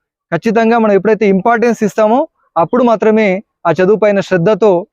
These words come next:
మన మంచి రిజల్ట్స్ రావడానికి అవకాశం ఉంటుంది. విద్యార్థి జీవితంలో పదవ తరగతి చాలా ముఖ్యం.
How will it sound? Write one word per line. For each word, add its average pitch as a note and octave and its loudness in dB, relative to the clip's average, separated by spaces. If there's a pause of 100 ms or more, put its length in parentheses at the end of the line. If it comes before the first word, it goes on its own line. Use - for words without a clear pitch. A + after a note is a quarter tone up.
(100)
మన F3+ -2
మంచి G#3 2
రిజల్ట్స్ G#3 0
రావడానికి F3 0
అవకాశం D#3 -2
ఉంటుంది. - -12 (1800)
విద్యార్థి G#3+ 0
జీవితంలో G#3 0 (180)
పదవ F#3+ 2
తరగతి G3+ -2 (380)
చాలా F3 2
ముఖ్యం. F3+ -6